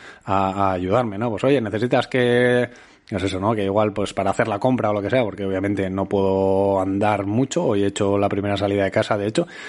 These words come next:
pero básicamente llevo dos días tumbado y sentado, haciendo poco más, porque incluso andar es doloroso y parezco un cowboy <laughs> en la peli del oeste, pero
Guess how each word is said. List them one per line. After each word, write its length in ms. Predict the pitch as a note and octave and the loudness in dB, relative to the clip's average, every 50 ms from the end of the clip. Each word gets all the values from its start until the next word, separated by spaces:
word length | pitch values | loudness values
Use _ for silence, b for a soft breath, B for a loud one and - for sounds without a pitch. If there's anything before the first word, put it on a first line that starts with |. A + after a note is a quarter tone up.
| B B B B B B - | B B B B B B -4
pero 300 | - G2+ F#2+ F#2+ F#2+ F#2+ | -2 0 2 4 4 4
básicamente 720 | G2 G#2 G#2+ - G#2 G#2+ G#2+ A2 - G2+ F#2+ F#2 F2+ F#2 | 4 4 2 2 0 0 -2 0 0 -2 -2 -2 -2 0
llevo 280 | F#2+ F#2+ G2 G2 G2 G2 | 0 2 2 2 2 2
dos 160 | G2 F#2+ F#2+ | 2 0 2
días 520 | G2+ G2+ G#2 G2+ G2 G2 F#2+ F#2+ F#2+ - - | 2 2 4 4 4 4 2 2 0 0 -2
tumbado 520 | G2+ G2 G2+ G2+ A2+ A2+ A2 G#2 G2 G2 | -2 -2 2 2 4 4 2 2 0 -2
y 160 | G2 G2 F#2+ | -4 -4 -6
sentado, 500 | F#2+ - G2+ G2 F#2+ A2+ B2+ C#3 C#3+ A#2 | -4 -6 -6 -2 0 2 4 4 4 2
haciendo 280 | G2+ F#2 G#2+ G2 G#2 G2 | 0 -2 -2 -2 -2 -2
poco 200 | G#2 G2 G#2 G2+ | 0 0 2 2
más, 260 | A2 C3 D3 - - B B B B B B B B B - | 2 2 0 -2 -6 B B B B B B B B B -4
porque 220 | - F#2+ F#2 F#2+ | -4 -2 -2 0
incluso 340 | F#2 F#2+ F#2 G2 F#2+ - - | -2 0 0 0 0 0 0
andar 300 | F#2+ F#2+ G2+ G2+ G2 G2 | -2 0 2 2 2 2
es 80 | G2+ F2+ | 2 2
doloroso 580 | G2+ G2+ G2+ G#2+ A#2 C#3+ - F#3 G3 G3 - _ _ _ | 2 2 2 4 2 2 2 0 -2 -4 -6 _ _ _
y 240 | - A#2 G2+ G2 F#2 | -2 0 2 2 0
parezco 360 | F#2+ F#2+ F#2 F#2+ - - G2+ | 0 0 -2 -2 -2 -2 -4
un 80 | F#2+ F#2+ | -2 2
cowboy 400 | - G2+ G2+ A#2 D3 E3+ - - - A2+ G2 | 2 2 4 4 2 2 0 -2 -6 -6 -6
<laughs> 140 | F#2 F2+ | -6 -2
en 120 | - C#3+ C3 | -2 -2 0
la 120 | - B2 | 0 0
peli 200 | A#2 A#2+ A#2 A#2 | 0 2 0 2
del 160 | A#2 A2+ A2+ | 2 2 2
oeste, 320 | A#2 D3 D3 - - G3+ G3 B B B B B B B B B B - | 2 2 2 0 -2 -2 -2 B B B B B B B B B B 0
pero 440 | A2 G#2+ G#2+ G#2+ G#2+ G#2+ G#2+ - | 0 2 4 4 2 2 0 -2